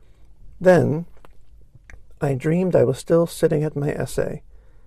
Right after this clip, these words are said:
in my usual agonizing frame of mind, trying to get one word to follow another. The door opened and a creature came in with a fox's head and a long, skinny fox's body, but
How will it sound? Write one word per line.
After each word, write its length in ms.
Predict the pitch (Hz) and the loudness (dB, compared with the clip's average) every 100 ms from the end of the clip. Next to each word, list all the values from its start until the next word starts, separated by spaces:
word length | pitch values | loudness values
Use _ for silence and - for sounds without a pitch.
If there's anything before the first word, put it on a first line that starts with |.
| - - | -20 -12
in 160 | 170 147 | -6 -2
my 100 | 143 | -2
usual 600 | 135 165 180 160 170 165 | 0 0 0 0 0 2
agonizing 640 | 156 156 151 147 139 135 | 2 0 0 0 0 -2
frame 320 | 127 - 143 127 | -6 -4 -2 -2
of 120 | 127 | -4
mind, 520 | 131 131 - 139 - - - - - - - - | -4 -4 -4 -8 -12 -16 -20 -20 -20 -20 -20 -16
trying 300 | - 165 175 | -2 2 2
to 60 | 170 | 4
get 200 | 143 143 | 2 4
one 220 | 151 175 | 2 2
word 320 | 147 143 147 | 4 4 4
to 80 | 147 | 0
follow 340 | - 135 131 | -6 -4 -2
another. 440 | 131 127 123 - - - - - - - - - - _ - _ - | -2 -2 -4 -4 -6 -20 -20 -20 -20 -20 -20 -20 -20 _ -20 _ -2
The 100 | 147 | 2
door 320 | 170 196 165 | 6 8 8
opened 360 | 123 - 147 151 | 6 4 -2 -2
and 120 | 127 | -4
a 40 | |
creature 360 | - 202 - - | -2 -4 -2 -6
came 300 | - - - | -6 -6 -6
in 260 | 139 175 - - | -8 -10 -14 -12
with 120 | - 131 | -8 -8
a 60 | |
fox's 480 | - 135 127 - - | -4 -4 -4 -12 -6
head 340 | - 107 - - - - - - - - - | -4 -4 -8 -16 -20 -20 -20 -20 -20 -20 -14
and 100 | - | -4
a 60 | 131 | 0
long, 500 | 127 143 147 139 139 | 2 2 2 0 -2
skinny 500 | - - 147 139 123 | -6 -6 -2 -2 -4
fox's 580 | - - 147 - - - | -4 -4 -4 -6 -16 -8
body, 420 | 147 135 - 160 - - - - _ _ - - | -4 -4 -6 -12 -16 -20 -20 -20 _ _ -20 -4
but 300 | - 135 - | 0 0 -4